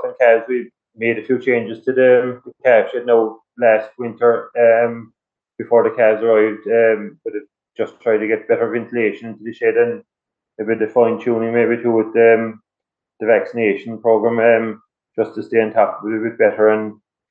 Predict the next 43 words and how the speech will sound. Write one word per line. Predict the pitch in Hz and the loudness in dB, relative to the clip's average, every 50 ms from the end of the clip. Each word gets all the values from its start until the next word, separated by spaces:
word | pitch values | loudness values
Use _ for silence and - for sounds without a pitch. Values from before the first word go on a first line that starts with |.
| _ _ _ _ _ _ | _ _ _ _ _ _
it's, | - 101 - - _ _ - | -12 -12 -12 -14 _ _ -12
it | - - - | -12 -8 -4
seems | - 147 143 - - - | -2 -2 -2 -2 -2 0
to | 110 | 0
have, | 110 104 - - - | 0 0 0 0 2
um, | 107 107 107 104 107 104 104 104 - - _ _ _ _ _ - - _ _ - 117 | 4 4 4 4 2 -2 -6 -8 -10 -16 _ _ _ _ _ -14 -14 _ _ -4 -2
have | 113 104 | 0 2
worked, | 110 113 107 - - - - | 2 2 2 0 -2 -6 -2
um, | 127 120 123 117 117 117 113 104 - - | 2 2 4 4 2 0 -4 -10 -12 -10
a | 110 | -8
bit | 117 117 - | -8 -2 0
better | 117 113 117 110 | 0 0 0 0
now | 117 117 110 | 0 0 0
this | 113 110 - - | -2 -4 -2 0
year, | 113 107 110 | 0 0 0
in | 110 | 0
fairness. | - 113 107 107 104 101 - - - | 0 0 0 0 -2 -4 -4 0 2
Um, | 113 107 107 107 110 107 101 _ _ _ _ _ _ _ _ _ _ _ _ _ _ _ _ - | 4 4 4 2 0 -6 -12 _ _ _ _ _ _ _ _ _ _ _ _ _ _ _ _ -4
uh, | 104 95 98 98 95 95 - - | 0 2 2 2 0 -2 -6 -4
there | 101 101 | -2 -2
was | 101 98 | -2 -2
no, | 101 98 90 104 107 104 104 101 - - _ - | -2 -2 0 2 2 2 0 -2 -6 -14 _ -4
no | 110 107 107 | -2 0 0
major | 104 104 104 - 113 110 107 | 0 0 0 0 -2 -2 -2
issues | - 113 104 104 | -2 -4 -6 -6
with | 104 101 - | -6 -2 0
calves | 117 101 101 101 95 101 - _ _ _ _ _ _ _ _ - | 2 2 2 2 0 -4 -10 _ _ _ _ _ _ _ _ -14
up | 101 - | -12 -12
until | 107 101 104 104 | -12 -10 -4 -2
weaning | 107 104 95 95 98 101 104 | -2 -2 -2 -2 -4 -2 0
or | 101 104 101 | 2 4 4
after | 95 95 95 - 110 107 | 2 2 0 -4 -4 -4
weaning. | 104 107 104 101 104 107 110 | -2 -2 -4 -6 -6 -6 -4
Um, | 107 107 107 107 104 101 101 - _ _ _ _ _ _ _ _ _ _ _ - | -4 -4 -4 -6 -8 -12 -16 -20 _ _ _ _ _ _ _ _ _ _ _ -6
they | 101 98 - | -6 -6 -4
seem | - 107 98 95 | -6 -8 -6 -6
to | - 101 | -6 -6
be | 101 - - - | -6 -6 -8 -10
stayed | _ - 107 101 101 - | _ -2 0 0 0 2
fairly | - 107 101 98 95 92 98 98 | 0 0 0 0 0 0 0 2
healthy | 104 101 - - 98 101 101 101 - - _ - | 0 0 -2 -4 -4 -2 -2 -2 -4 -8 _ 0
all | 104 98 95 - - | 2 2 2 2 0
through. | - 92 90 - - | -2 -4 -4 -6 -12